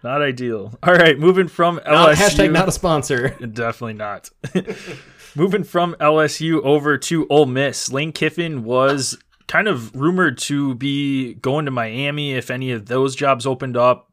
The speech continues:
Speaker 1: possibly Oklahoma. His name was kinda getting thrown around all over the place, but Ole Miss came out and, like a lot of the assistant coaches, or a lot of coaches this offseason,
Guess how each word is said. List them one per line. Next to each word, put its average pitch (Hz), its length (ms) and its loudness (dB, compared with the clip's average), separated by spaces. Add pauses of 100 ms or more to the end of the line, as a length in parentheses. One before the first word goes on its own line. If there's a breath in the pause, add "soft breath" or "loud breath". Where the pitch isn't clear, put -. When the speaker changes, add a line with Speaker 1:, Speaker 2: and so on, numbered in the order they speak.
(120)
Speaker 1:
possibly 127 500 -4
Oklahoma. 131 760 -2
His 120 180 -8
name 170 160 -6
was 151 120 -6
kinda 123 200 -6
getting 120 220 -8
thrown 123 260 -6
around 113 280 -4
all 107 140 -4
over 120 180 -6
the 104 100 -16
place, 107 340 -10
but 113 240 -8 (500 soft breath)
Ole 156 120 2
Miss 139 240 -2
came 135 260 -4
out 131 240 2
and, 120 260 -10 (280 soft breath)
like 185 180 0
a 247 40 0
lot 143 260 0
of - 80 -4
the 120 140 -10 (260)
assistant - 460 -6
coaches, 135 600 -4 (180)
or 127 360 -4 (220)
a 123 40 -10
lot 135 220 4
of 120 140 -4
coaches 131 580 -4 (380)
this 123 260 -8
offseason, 117 840 -6